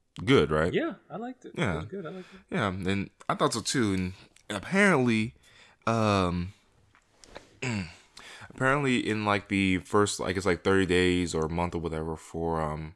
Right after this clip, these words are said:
Speaker 1: for Defenders, apparently the viewership, <clears throat> for the, uh, show was apparently lower than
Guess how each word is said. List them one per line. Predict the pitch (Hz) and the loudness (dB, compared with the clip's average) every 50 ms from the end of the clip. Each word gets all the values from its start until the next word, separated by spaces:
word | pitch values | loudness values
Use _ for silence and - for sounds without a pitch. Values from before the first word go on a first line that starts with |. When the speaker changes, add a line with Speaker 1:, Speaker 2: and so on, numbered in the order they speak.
| _ _ | _ _
Speaker 1:
for | - - 92 90 | -4 -2 -2 -2
Defenders, | 80 78 - - 98 101 101 90 85 80 80 80 80 - - _ _ - - - - - - - | -2 -6 -6 -2 -2 0 0 0 0 -2 -2 -4 -6 -10 -14 _ _ -20 -20 -20 -20 -20 -20 -10
apparently | - - 113 120 123 117 | -4 -2 0 0 2 0
the | 107 95 95 90 85 | 2 2 2 2 2
viewership, | 76 80 92 104 107 98 - - - 87 85 85 - _ _ _ _ _ _ _ _ _ _ _ _ _ _ _ _ _ _ - - _ _ _ _ - 101 | 2 2 4 4 4 2 2 0 2 4 4 2 2 _ _ _ _ _ _ _ _ _ _ _ _ _ _ _ _ _ _ -20 -20 _ _ _ _ -6 -4
<clears throat> | 98 87 76 76 80 - | -4 -4 -4 -6 -8 -14
for | _ - - - 95 92 92 | _ -12 -2 2 4 4 4
the, | 87 87 87 87 82 | 4 4 4 2 2
uh, | 80 | 2
show | - - - 101 98 101 95 | 0 0 2 4 6 6 6
was | 85 87 85 85 85 82 85 87 | 6 4 4 4 2 -2 -6 -8
apparently | 80 - - 104 113 123 113 101 | -8 -6 -4 -4 -2 0 0 0
lower | 90 82 85 90 95 98 92 90 85 | 0 2 4 6 6 8 8 6 4
than | 76 85 85 85 82 85 82 82 80 | 4 2 2 2 0 -2 -4 -6 -8